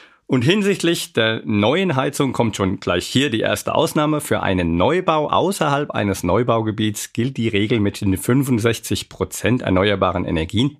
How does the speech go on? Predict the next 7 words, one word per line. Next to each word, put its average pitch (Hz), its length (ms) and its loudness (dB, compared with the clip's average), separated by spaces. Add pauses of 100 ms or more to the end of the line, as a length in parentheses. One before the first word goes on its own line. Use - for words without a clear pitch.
erst 82 260 -8
ab - 220 -4
zweitausendsechsundzwanzig. - 1500 -4 (320)
Aber 123 180 4
es - 100 -6
gibt 143 200 -2
noch 127 220 0